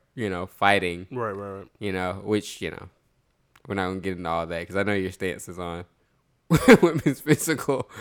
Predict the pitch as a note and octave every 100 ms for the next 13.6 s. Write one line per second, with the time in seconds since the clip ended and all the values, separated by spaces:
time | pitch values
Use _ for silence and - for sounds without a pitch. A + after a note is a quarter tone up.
0 | - C#3+ F#3+ G#3 A3 F#3+ F#3+ F#3 A3+ C4+
1 | C4+ A3 B3 B3+ B3+ A3+ - - G#2 D3
2 | - _ - - F2+ F#2 C#3+ D#3+ D3+ A#2
3 | F#3 F#3+ E3 D#3+ C#3 D3+ C3+ C3 A#2 C#3+
4 | C3+ B2 A2+ G#2 - G#2+ G#2 A2 A2 A2
5 | A2 A2+ G2 B2+ G#2 C3 B2 - A2 B2+
6 | C3+ D3+ C#3 C3+ C3 C3+ C3 B2+ B2 -
7 | - C3 C#3+ B2+ A#2+ - - B2+ - -
8 | A#3+ C4 - - - - - - A3 C4+
9 | A#3+ G#3 F#3 F3 A3 E3 F3 E3 E3+ F3
10 | F#3 F#3 E3+ F3+ C#3+ C#3+ - A3+ A3 A3+
11 | D3 C#3 C3 A2+ A2 B2+ F3+ G3 F3 D#3+
12 | D3 C#3 D#3 C#3+ D3 C#3 C#3 C3 B2+ B2+
13 | A#2+ A#2+ A#2+ B2 A#2+ B2